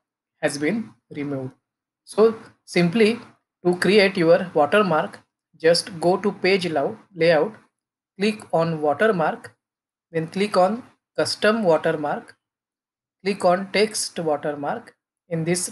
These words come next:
text option, type your text and simply click on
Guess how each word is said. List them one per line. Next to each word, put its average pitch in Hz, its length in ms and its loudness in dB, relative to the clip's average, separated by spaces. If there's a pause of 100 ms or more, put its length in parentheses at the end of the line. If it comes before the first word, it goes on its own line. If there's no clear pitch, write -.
text 208 280 0
option, 147 480 -2 (440)
type 170 220 2
your 175 260 0
text - 500 -2 (260)
and 156 180 -6
simply 156 380 -6
click 196 440 -6 (260)
on 190 220 -4